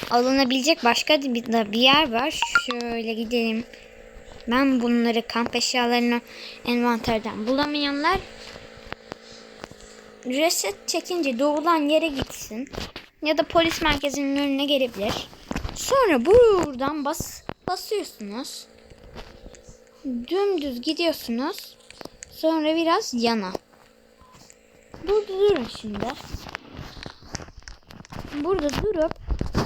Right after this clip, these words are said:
eee, bura var, bura var, ora var, şura var, bura var derken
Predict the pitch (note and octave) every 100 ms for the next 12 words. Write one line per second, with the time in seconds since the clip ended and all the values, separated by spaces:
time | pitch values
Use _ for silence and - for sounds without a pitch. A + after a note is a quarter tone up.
0 | - - - - - - - - - -
1 | - - - - - - - - A3+ A3
2 | G#3+ G#3+ G#3+ G#3 G#3 G#3 - - - -
3 | - - - - - - - - - -
4 | - A#3+ D#4+ F4 D#4 E4+ E4 A#3+ C4+ D#4+
5 | E4 F4+ E4 D4+ C#4+ D#4+ E4 E4+ C#4+ -
6 | D#4 F4 E4+ D#4 B3+ D#4 E4+ E4 F4 D#4
7 | F4+ A4+ - C#4+